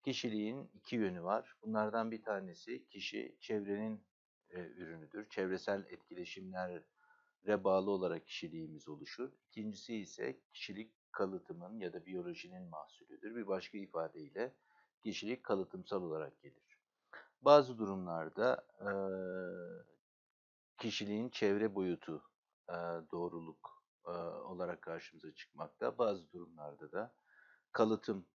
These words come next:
önemli görülmekte. Ee, örneğin konuştuğumuz dil tamamen çevresel koşullarla etkileşime girmekte ve bu çevresel koşulların etkileşimine bağlı olarak,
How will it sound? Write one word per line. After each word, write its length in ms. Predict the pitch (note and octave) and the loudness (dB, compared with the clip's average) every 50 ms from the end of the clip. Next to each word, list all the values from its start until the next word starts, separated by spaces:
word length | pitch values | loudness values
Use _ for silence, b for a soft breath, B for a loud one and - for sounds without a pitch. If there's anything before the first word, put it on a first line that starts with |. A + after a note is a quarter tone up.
| _ _ | _ _
önemli 440 | - F2+ F2+ F2+ F2 E2+ E2+ E2 D#2 | -8 -6 -2 0 0 0 -2 -4 -6
görülmekte. 600 | - E2 D#2 D#2 D#2 D#2 D2 D2 - _ - - - _ _ _ _ _ _ _ _ _ _ _ _ _ _ _ - - - _ _ _ _ _ _ B B B B B B B B B B B B B B _ _ - | -6 -6 -6 -6 -8 -12 -14 -18 -20 _ -16 -16 -16 _ _ _ _ _ _ _ _ _ _ _ _ _ _ _ -20 -20 -20 _ _ _ _ _ _ B B B B B B B B B B B B B B _ _ 2
Ee, 60 | - A#2 B2 A#2 A2+ A2+ G#2+ - - | 6 6 8 8 8 6 6 4 2
örneğin 640 | - C#3+ C#3 C#3 C3+ B2 A#2 A#2 A#2 A#2+ A#2 - - _ - F#2+ - | 8 8 8 10 10 6 4 4 2 0 -2 -6 -10 _ -18 -8 0
konuştuğumuz 720 | - A2+ A2+ G#2+ - - A#2 A2+ A2 A#2 B2 A#2+ G#2+ G2+ | 2 2 2 2 2 4 4 4 6 4 2 0 0 0
dil 180 | A2 A#2+ B2+ - | -2 -2 -2 -4
tamamen 540 | - - G2+ G#2+ A2 A2+ A2 G#2+ G#2 G#2+ | 0 0 4 6 6 6 6 6 2 0
çevresel 560 | A2 - A2+ G2+ G2+ G2 G2 - G#2+ G#2+ G#2+ G2+ | -2 0 0 2 2 2 2 2 0 0 0 -2
koşullarla 640 | - - G2 - - F#2+ F#2+ G2+ G2+ G2+ F#2+ F#2 | -4 -6 -6 -6 -8 -8 -2 2 2 2 2 0
etkileşime 640 | F2 E2 D#2+ - _ F2 F2 E2 - - - E2 E2 D#2 _ | -6 -8 -10 -14 _ -16 -14 -12 -12 -12 -14 -14 -20 -20 _
girmekte 680 | - E2 E2 E2 D#2+ - _ _ - G#2 A#2 B2+ B2 A2+ | -18 -18 -18 -18 -20 -20 _ _ 0 2 4 4 4 2
ve 200 | G#2+ G2+ F#2+ F#2+ | 0 0 0 0
bu 220 | G#2 G#2 G#2 G2+ - | -4 -4 -4 -6 -4
çevresel 540 | - G#2 F#2+ F#2+ F#2+ F#2 - G#2+ G2+ G#2 | -2 0 0 0 0 -2 0 -2 -2 -2
koşulların 600 | G2+ - G2 F#2 - - F#2 F#2 F#2+ F#2 G2+ G#2 | -4 -8 -8 -8 -8 -8 -8 -6 -4 -4 -4 -6
etkileşimine 720 | F#2+ F#2 F2 _ _ F2 F2+ F2 E2+ - - G2 G2 F#3+ - | -8 -10 -14 _ _ -14 -12 -10 -10 -10 -10 -10 -10 -8 -4
bağlı 300 | F3+ F2 F2 F2+ F2 F#2+ | 0 2 2 2 2 0
olarak, 640 | F#2 F2 E2+ D#2+ D#2+ E2 E2 D#2+ - - - - _ | -2 -2 0 0 0 -2 -2 -4 -8 -18 -20 -20 _